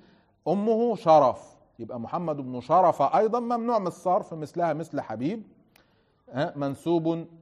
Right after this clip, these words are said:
أنه منسوب إلى أمه شرف،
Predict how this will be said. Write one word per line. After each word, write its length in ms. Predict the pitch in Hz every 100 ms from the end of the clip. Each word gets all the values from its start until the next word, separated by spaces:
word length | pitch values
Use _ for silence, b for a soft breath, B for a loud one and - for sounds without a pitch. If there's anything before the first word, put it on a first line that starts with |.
| -
أنه 300 | 127 139 151
منسوب 540 | 139 127 123 160 131 131
إلى 120 | 120
أمه 440 | 143 147 131 123
شرف، 600 | 117 147 165 220 - -